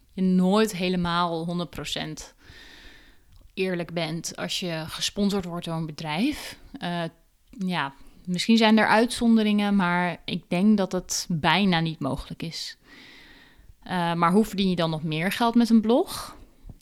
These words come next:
Als je dat niet doet. Ehm, nou, je kunt natuurlijk eigen producten hebben. Zoals een boek, een e-book, een cursus of een betaalde app.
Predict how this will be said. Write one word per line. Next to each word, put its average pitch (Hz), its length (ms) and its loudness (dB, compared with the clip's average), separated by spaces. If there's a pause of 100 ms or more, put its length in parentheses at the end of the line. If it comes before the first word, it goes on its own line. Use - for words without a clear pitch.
(160)
Als - 220 -4
je 190 60 -4
dat 165 120 -2
niet 165 200 -2
doet. 240 400 -6 (200)
Ehm, 175 560 -6
nou, 170 160 -10
je 170 60 -8
kunt 202 180 0
natuurlijk 190 380 -2
eigen 208 220 0
producten 240 480 -2
hebben. 226 380 -4 (640)
Zoals 190 240 -4
een 214 140 8
boek, 220 480 0 (200)
een 175 160 -8
e-book, 214 420 -2
een 180 100 -2
cursus 208 600 -2
of 180 120 -10
een 175 120 -4
betaalde 165 480 -6
app. - 280 -6